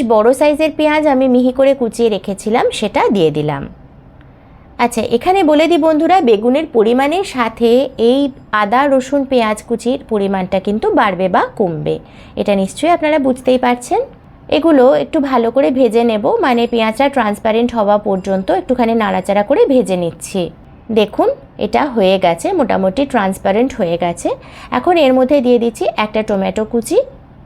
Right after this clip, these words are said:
এটা মোটামুটি, আহ, টুকরো করে নিলেই হবে, একেবারে মিহি করে কুচিয়ে নেওয়ার প্রয়োজন নেই। দিয়ে দিচ্ছি স্বাদ মতো নুন।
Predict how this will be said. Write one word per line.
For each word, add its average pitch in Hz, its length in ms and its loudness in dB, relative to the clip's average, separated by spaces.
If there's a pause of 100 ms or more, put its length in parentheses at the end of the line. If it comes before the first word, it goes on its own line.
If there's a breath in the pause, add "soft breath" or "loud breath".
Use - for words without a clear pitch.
(380)
এটা 240 220 2
মোটামুটি, 220 560 2
আহ, 226 440 0
টুকরো 220 260 0
করে 233 200 4
নিলেই 220 360 2
হবে, 269 260 0
একেবারে 226 460 0
মিহি 220 220 0
করে 220 200 0
কুচিয়ে 214 340 -4
নেওয়ার 240 260 2
প্রয়োজন 175 460 0 (100)
নেই। 160 120 -6 (880 loud breath)
দিয়ে 277 220 2
দিচ্ছি 262 360 0 (120)
স্বাদ 240 280 -2
মতো 214 260 0
নুন। 214 280 0